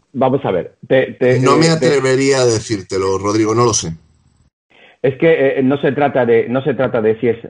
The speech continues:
Speaker 1: eh, ficción o no ficción. No entres en el juego, Rodrigo, del yo no te creo ni el yo sí te creo. Ese es un juego absolutamente, eh, ajurídico. Ese juego es juego de, de, de eso, de, de meeting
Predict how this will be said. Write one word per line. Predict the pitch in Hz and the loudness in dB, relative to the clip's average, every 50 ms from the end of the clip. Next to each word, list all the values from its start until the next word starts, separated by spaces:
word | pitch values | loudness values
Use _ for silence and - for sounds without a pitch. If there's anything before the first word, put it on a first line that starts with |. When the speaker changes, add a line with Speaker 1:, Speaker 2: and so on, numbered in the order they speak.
| - | -6
Speaker 1:
eh, | - 98 98 98 95 95 92 92 | -4 -2 0 0 0 0 -2 -4
ficción | - 110 87 - - 127 113 110 | -6 -8 -6 -2 0 0 2 2
o | 110 | 2
no | 110 104 | 0 0
ficción. | - 113 98 - - 131 123 113 104 - - - - - | -2 -4 -6 -2 0 2 2 2 0 -4 -10 -18 -10 -4
No | - 120 139 | 0 0 2
entres | 143 139 143 151 143 - | 2 2 2 0 0 2
en | 156 139 | 0 0
el | 135 131 131 | 2 0 0
juego, | 131 - 147 143 135 123 135 135 139 123 - | 0 2 2 4 4 4 4 2 2 0 -2
Rodrigo, | 127 107 110 123 117 120 131 131 120 131 135 127 127 - - - | -2 0 0 2 2 2 2 2 2 2 0 0 -4 -10 -12 -4
del | 107 101 120 117 107 | 0 0 0 0 0
yo | 92 135 139 139 | 0 2 2 2
no | 135 135 135 131 | 2 0 0 0
te | - 123 120 | -2 -4 -2
creo | - 139 127 131 131 135 - | 0 0 0 2 2 0 0
ni | 131 123 120 | -2 -2 0
el | 117 113 107 | 0 -2 -2
yo | 98 123 135 127 | 0 0 0 0
sí | 127 - 127 107 | 0 -2 -4 -2
te | - 110 101 | 0 0 0
creo. | - 113 113 104 95 85 - - - _ - | 0 2 2 2 2 0 -2 -6 -16 _ -4
Ese | - 123 127 151 | -4 -2 0 0
es | 139 135 | 0 0
un | 147 127 | 0 0
juego | 107 156 147 143 139 151 156 | 2 2 2 4 4 2 2
absolutamente, | - 123 117 - - 120 120 131 127 135 127 127 135 131 131 - - 135 131 131 127 127 - - - _ _ | 2 0 0 0 -2 0 0 0 2 2 0 0 0 0 0 0 0 2 2 2 2 0 -4 -10 -20 _ _
eh, | - 143 143 - - | -2 -2 -2 -2 -2
ajurídico. | 147 139 110 107 127 131 147 165 156 123 120 104 - - 95 87 - - - - - | -2 -2 0 0 0 2 2 2 2 2 0 -2 -2 -4 -4 -4 -4 -6 -10 -8 -6
Ese | 127 127 160 | -4 -2 -4
juego | - - 151 156 151 147 165 156 147 - - - - | -2 2 2 4 4 4 4 2 2 -2 -8 -4 -2
es | 131 139 - | -2 -2 -2
juego | - 143 160 156 147 165 160 | 0 2 2 4 4 2 2
de, | 143 147 139 135 - 127 | 2 2 0 0 0 -2
de, | 123 110 120 120 117 117 - | -2 0 2 2 2 2 0
de | 117 110 104 127 | -2 -2 -2 -2
eso, | 131 127 - 110 104 | -2 -2 -2 -4 -2
de, | 92 107 107 107 104 104 - | 0 2 2 2 2 0 0
de | 110 98 113 110 110 107 | -2 -2 -2 0 0 0
meeting | 107 110 123 151 151 - 160 156 160 165 | 0 2 2 0 0 0 0 0 0 -2